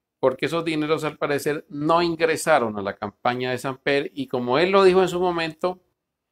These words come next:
él no sabía del ingreso de dichos dineros.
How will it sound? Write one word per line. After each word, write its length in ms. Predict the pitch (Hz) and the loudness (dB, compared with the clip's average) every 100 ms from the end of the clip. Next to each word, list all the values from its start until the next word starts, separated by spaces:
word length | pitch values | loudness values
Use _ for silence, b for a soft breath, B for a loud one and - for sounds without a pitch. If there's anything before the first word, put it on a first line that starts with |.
| _ _ _ | _ _ _
él 280 | 139 139 143 | -4 -2 0
no 200 | 139 135 | 0 0
sabía 560 | 135 131 127 123 120 120 | -2 -2 2 0 0 -6
del 220 | 107 101 | -8 -8
ingreso 480 | 101 104 110 104 117 | -8 -6 -8 -6 -4
de 100 | 98 | -4
dichos 340 | 98 - 107 | -6 -12 -12
dineros. 600 | 98 92 78 _ - - | -12 -16 -20 _ -20 -20